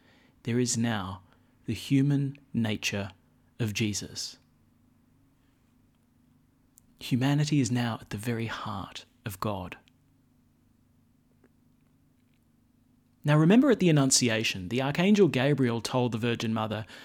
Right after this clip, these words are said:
that the Holy Spirit would overshadow her. He would overcloud her. Well, now the cloud takes Jesus from the sight of the apostles.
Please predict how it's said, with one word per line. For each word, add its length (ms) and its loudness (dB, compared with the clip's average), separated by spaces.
that 80 -2
the 100 0
Holy 280 6
Spirit 440 4
would 140 2
overshadow 640 0
her. 200 -6
He 160 0
would 240 4
overcloud 840 2
her. 320 -6
Well, 420 2
now 460 4
the 160 0
cloud 1000 -2
takes 380 -4
Jesus 560 0
from 200 -4
the 80 -4
sight 360 -2
of 80 -10
the 120 -4
apostles. 760 -6